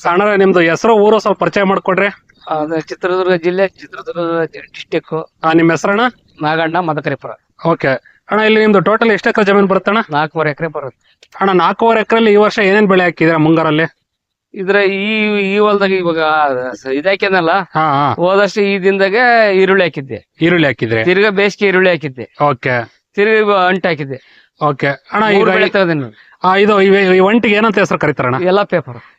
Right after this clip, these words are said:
Speaker 1: ಎಲ್ಲೋ ಪೇಪರ್.
Speaker 2: ಹ್ಮ್.
Speaker 1: ಓಕೆ, ಆ ಕಡೆ ಇರೋದಣ್ಣ ಅದು?
Speaker 2: ಆ ಸೆಂಟೆಲ್ಲ ಅದು.
Speaker 1: ಅದು ಸೆಂಟೆಲ್ಲೋ.
Speaker 2: ಹ್ಮ್.
Speaker 1: ಓಕೆ ಅಣ್ಣ, ಇದು ಈ ಎಲ್ಲೋ ಪೇಪರ್ ಎಷ್ಟು ಗುಂಟೆ ಅಥವಾ ಎಷ್ಟು ಎಕರೆಗೆ ಹಾಕಿರಾ?
Speaker 2: ಇದು ಇಪ್ಪತ್ತು ಗುಂಟೆ ಐತಿ.
Speaker 1: ಇಪ್ಪತ್ತು ಗುಂಟೆ.
Speaker 2: ಹ್ಮ್, ಐದೂವರೆ ಸಾವಿರ ಸಸಿ ಬಿತ್ತದ.
Speaker 1: ಇಪ್ಪತ್ತು ಗುಂಟಿಗೆ ಐದೂವರೆ ಸಾವಿರ ಸಸಿ.
Speaker 2: ಹ್ಮ್.
Speaker 1: ಓಕೆ ಅಣ್ಣ, ಸಾಲಿಂದ ಸಾಲಿಗೆ ಏನಂತ್ರ?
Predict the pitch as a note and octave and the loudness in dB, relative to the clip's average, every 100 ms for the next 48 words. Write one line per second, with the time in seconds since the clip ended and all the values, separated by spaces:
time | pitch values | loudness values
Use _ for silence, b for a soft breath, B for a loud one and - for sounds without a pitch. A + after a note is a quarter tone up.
0 | - D3+ F#3 D#3+ D3+ C3+ A#2 A#2 D#3 C3+ | 0 2 2 0 -2 0 0 -2 -6 -12
1 | - E3+ F3 E3+ A#3 A3+ A3+ A3 A3 A3 | -6 -4 -2 -2 -2 0 2 2 2 0
2 | B3+ _ D#3+ F3 F#3 F#3+ E3+ D3 B2 - | 0 _ -8 -4 -2 0 0 -2 -6 -16
3 | _ - E3 E3+ D#3 D3+ C#3 B2+ A#2+ A2+ | _ -4 -2 0 -2 -2 0 0 0 -4
4 | D#3+ C3 - G3 G3 G#3 G#3+ G3+ E3+ F3 | -10 -10 -4 -2 0 0 2 4 4 2
5 | - F3+ A3+ A#3 A3 A#3 F#3+ F3 F#3+ A3 | 2 2 2 0 0 2 2 0 0 0
6 | G#3 A3 G3+ G3+ - F#3+ F#3 D3 - B2 | 0 0 0 0 -2 -2 0 0 -2 -4
7 | C3+ F3+ G#3 A3 G#3 F#3+ E3 A3 F#3+ F#3 | -4 -2 0 2 2 0 0 -4 -4 -2
8 | F#3 D3+ - _ _ - C#3+ G#3 F3+ F3 | -2 -4 -10 _ _ -10 -4 -4 0 0
9 | D3 C3 A#2+ - E3+ E3+ F#3+ G3+ F#3+ G3 | 2 -2 -4 -8 -2 0 2 0 0 -2
10 | G3+ - F3+ F#3 F3 D#3+ C#3 A2+ _ - | -2 -2 -4 -4 -6 -4 -6 -8 _ -10
11 | D3+ - G3 - F#3+ G3 G#3 F3+ F#3+ E3+ | -10 -2 -2 0 0 2 2 2 2 0
12 | F3 E3+ D#3 D3+ E3 C3+ - F#3+ E3 F#3 | 0 0 0 -4 -2 -4 -4 -6 -2 -2
13 | G#3 G3+ - F3+ A#3 A3 A3 A3+ G3+ G3+ | 0 -2 0 2 2 2 0 0 2 2
14 | G3+ E3 | 2 0